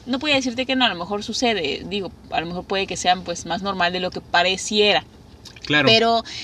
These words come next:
Speaker 1: ya en la situación en donde ya se involucra a lo mejor alguien ya muy adulto, ya no,
Speaker 2: A eso
Speaker 1: a mí
Speaker 2: iba.
Speaker 1: me causa
Speaker 2: Hay una
Speaker 1: incomodidad, la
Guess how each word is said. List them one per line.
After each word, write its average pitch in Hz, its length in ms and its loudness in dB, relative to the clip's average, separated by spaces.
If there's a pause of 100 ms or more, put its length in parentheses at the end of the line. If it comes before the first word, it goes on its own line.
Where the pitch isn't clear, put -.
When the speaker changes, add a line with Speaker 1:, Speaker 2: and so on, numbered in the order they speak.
Speaker 1:
ya 240 120 0
en 262 60 2
la 277 60 -2
situación 262 320 -2
en 247 100 0
donde 214 180 -4
ya 214 180 2
se 240 120 -6
involucra 214 340 0
a - 20 4
lo 214 80 0
mejor 190 220 0
alguien 202 360 2
ya 202 180 2
muy 240 340 0
adulto, 247 580 0 (720)
ya 170 300 2
no, 170 80 -2
Speaker 2:
A 110 260 6
eso 131 260 6
Speaker 1:
a 147 40 8
mí 135 80 8
Speaker 2:
iba. 127 200 6
Speaker 1:
me 107 100 2
causa 190 220 0
Speaker 2:
Hay 131 160 4
una 147 220 4
Speaker 1:
incomodidad, 147 180 4
la - 40 2